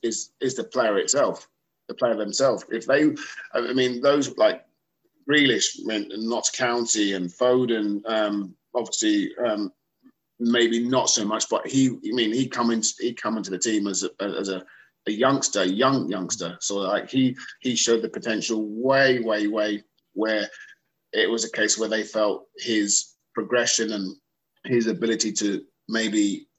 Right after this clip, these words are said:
affect a game was better for them to keep him in, in-house, as they called it, but still have him in and around the, the first team training, which, which, which, which happens. I mean, and, um, Kane, even, even Kane, when he, when he first burst on the,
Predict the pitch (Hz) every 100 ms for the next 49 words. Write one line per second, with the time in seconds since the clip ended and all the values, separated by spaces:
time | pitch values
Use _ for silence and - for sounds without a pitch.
0 | - - - 143 - 110 95 98 98 107
1 | 98 - 104 98 - 107 110 110 98 107
2 | 98 - 95 101 104 101 92 - _ _
3 | 143 131 117 95 - 92 90 92 82 80
4 | - _ _ _ - 85 - 123 107 107
5 | 101 107 90 113 104 101 104 104 98 101
6 | 104 110 135 131 - 92 90 104 92 78
7 | 76 - - - - - - 190 160 160
8 | 143 139 110 107 123 139 139 120 117 -
9 | - - - - 123 123 120 117 - 127
10 | 120 113 110 107 92 - _ _ _ _
11 | _ - 151 147 120 113 110 117 123 117
12 | 110 151 127 101 104 117 117 117 113 117
13 | 123 113 117 113 - - 113 113 107